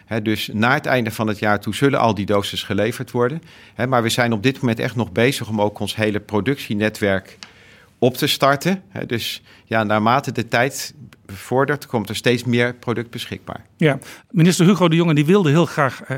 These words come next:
Speaker 2: dit vaccin, het Janssen-vaccin, bestellen. Heeft u daarbij als voordeel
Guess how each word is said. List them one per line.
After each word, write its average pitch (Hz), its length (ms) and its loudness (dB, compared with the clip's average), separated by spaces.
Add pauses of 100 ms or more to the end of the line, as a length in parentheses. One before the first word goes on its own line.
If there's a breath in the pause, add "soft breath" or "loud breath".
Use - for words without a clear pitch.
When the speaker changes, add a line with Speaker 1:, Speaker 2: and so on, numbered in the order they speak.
Speaker 2:
dit 131 380 0 (220)
vaccin, - 560 0
het 120 120 -4
Janssen-vaccin, 131 760 -2
bestellen. 160 520 -2 (880 loud breath)
Heeft 175 300 0
u 190 60 2
daarbij 160 500 2
als - 160 -8
voordeel 175 580 0